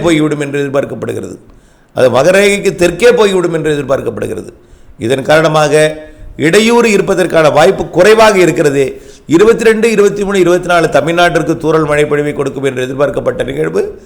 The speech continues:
இருபத்தி ஒண்ணு, இருபத்தி ரெண்டு, இருபத்தி மூணு, இருபத்தி நாலு தேதிகள்ல இலங்கைக்கு மழை பொழிவை கொடுக்கலாம் என்று எதிர்பார்க்கப்படுகிறது. கண்டிப்பா இலங்கையோட தெற்கு அரைப்பகுதிகளுக்கு மழை வாய்ப்பு இருக்கிறது. இருபத்தி ஒண்ணு, இருபத்தி ரெண்டு, இருபத்தி மூணு, இருபத்தி நாலாம் தேதி.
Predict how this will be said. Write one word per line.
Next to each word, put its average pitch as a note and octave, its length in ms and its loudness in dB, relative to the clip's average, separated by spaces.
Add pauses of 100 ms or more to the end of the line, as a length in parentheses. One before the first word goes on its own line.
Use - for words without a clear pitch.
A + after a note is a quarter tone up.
(360)
இருபத்தி G#3 420 0
ஒண்ணு, G3 220 2
இருபத்தி G#3 360 2
ரெண்டு, G3+ 220 0
இருபத்தி F#3+ 320 0
மூணு, F#3 180 -4
இருபத்தி E3+ 240 0
நாலு D#3+ 180 2
தேதிகள்ல D3 580 2 (280)
இலங்கைக்கு G#3+ 600 0
மழை G3+ 380 4
பொழிவை B3+ 340 2
கொடுக்கலாம் G#3 420 2
என்று F#3 320 0
எதிர்பார்க்கப்படுகிறது. D#3+ 960 0 (280)
கண்டிப்பா G#3 540 2
இலங்கையோட G3+ 600 2
தெற்கு G3 320 0
அரைப்பகுதிகளுக்கு F#3+ 720 2
மழை E3+ 240 2
வாய்ப்பு F3 260 2
இருக்கிறது. D3+ 680 -2 (300)
இருபத்தி F3+ 580 0
ஒண்ணு, D#3+ 300 -2
இருபத்தி E3+ 440 -2
ரெண்டு, D#3 240 -2
இருபத்தி D3+ 340 -2
மூணு, D3+ 180 -8
இருபத்தி C3+ 280 -8
நாலாம் A2+ 240 -4
தேதி. F#2 260 -12